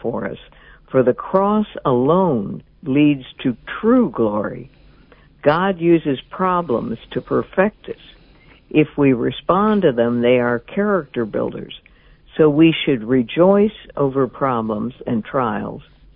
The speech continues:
because they help us build patience, and patience builds character. It also strengthens trust in God each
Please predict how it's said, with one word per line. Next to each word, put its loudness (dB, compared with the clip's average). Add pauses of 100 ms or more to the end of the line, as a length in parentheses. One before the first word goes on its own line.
(260)
because 2
they 4
help -4
us 2 (240)
build 4 (180)
patience, 0 (640)
and -4
patience 0 (440)
builds 2 (120)
character. -2 (600)
It 2
also 0 (140)
strengthens -2 (200)
trust -4
in -2
God -4
each -6